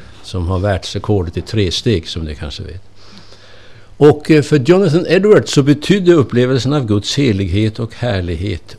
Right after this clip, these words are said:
oerhört mycket i naturen. Han, han utvecklade en hel estetik om, eh, Guds skaparhärlighet.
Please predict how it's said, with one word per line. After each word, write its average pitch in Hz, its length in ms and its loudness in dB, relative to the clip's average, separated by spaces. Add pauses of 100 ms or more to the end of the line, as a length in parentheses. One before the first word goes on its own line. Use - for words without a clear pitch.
(100)
oerhört 101 460 -6
mycket 90 380 -12
i 90 100 -12
naturen. 82 640 -12
Han, 90 220 -8 (340)
han 107 180 2
utvecklade 113 680 -2
en 123 80 -4
hel 107 460 -2 (100)
estetik - 1300 -4 (460)
om, 92 640 -4
eh, 85 60 -8 (640)
Guds - 560 -8
skaparhärlighet. - 1500 -6